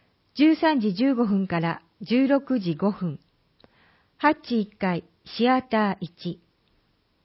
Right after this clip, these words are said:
内容、四事業による無料合同相談会。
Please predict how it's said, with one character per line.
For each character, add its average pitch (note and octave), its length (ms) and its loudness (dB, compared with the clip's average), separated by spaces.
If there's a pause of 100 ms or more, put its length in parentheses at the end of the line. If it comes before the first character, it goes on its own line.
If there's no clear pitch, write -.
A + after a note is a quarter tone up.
(120)
内 A3 300 0
容、 G#3 300 0 (960)
四 D4+ 240 2
事 D#4 180 -4
業 B3 200 2
に G3 120 2
よ F3+ 140 2
る E3+ 240 -4 (420)
無 G3 120 2
料 D4+ 260 4
合 C4+ 240 2
同 C4 240 2
相 C4 240 0
談 A#3+ 240 0
会。 D#3 260 -6